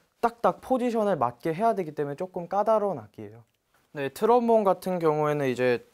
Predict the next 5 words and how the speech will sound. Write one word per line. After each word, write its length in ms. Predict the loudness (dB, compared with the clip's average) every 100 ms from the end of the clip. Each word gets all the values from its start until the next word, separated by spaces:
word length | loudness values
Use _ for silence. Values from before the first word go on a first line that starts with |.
| -8
가장 400 | -4 0 0 -2
중요한 500 | -6 -2 0 0 0
마우스피스가 680 | 0 0 -6 -14 -8 -6 -6
있고요. 400 | -4 -4 -4 -6 _ _ _ _ -20
이제 600 | -10 -4 0 0 0 -4